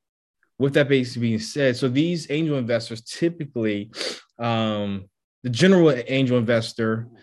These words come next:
is someone that, of course, has some means, but they also can add value to a company. It doesn't always happen that, that way, but they can add some value. So think of the typical Shark Tank folks, right? Those are angel investors. They qualify because they're accredited investors and they have some means.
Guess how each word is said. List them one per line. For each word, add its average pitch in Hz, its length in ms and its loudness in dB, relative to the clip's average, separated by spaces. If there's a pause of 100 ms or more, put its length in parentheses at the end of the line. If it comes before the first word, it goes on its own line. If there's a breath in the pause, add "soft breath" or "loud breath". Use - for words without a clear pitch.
(400 soft breath)
is 120 200 0
someone 131 520 4
that, 113 400 -2
of 113 120 -12
course, 135 220 -4
has 131 240 -2
some 123 180 0
means, 127 400 0
but 120 140 -6
they 147 80 -2
also 170 240 -4
can 127 100 -6
add 113 300 -4
value 110 320 -2
to 123 160 -4
a 131 60 -2
company. 143 420 -6
It 170 80 -6
doesn't 165 240 4
always 139 380 0
happen 160 460 -4
that, 156 180 -6
that 156 200 -4
way, 170 280 0
but 120 160 -6
they 120 80 0
can 123 100 -2
add 120 160 -2
some 117 160 -6
value. 101 220 -4
So - 180 -14
think 165 160 2
of 147 80 -4
the 131 80 -2
typical 123 640 -2 (240 loud breath)
Shark 123 320 0
Tank 107 260 -4
folks, 95 360 -4
right? 110 360 0 (220 loud breath)
Those 131 460 6
are 120 320 4
angel 113 260 0
investors. 101 520 -6
They 127 460 4
qualify 110 880 -2
because 101 340 -8
they're 107 100 2
accredited 110 300 0
investors 101 380 -2
and 101 100 -2
they 101 100 -2
have 101 220 -6
some 101 180 -4
means. 95 380 -4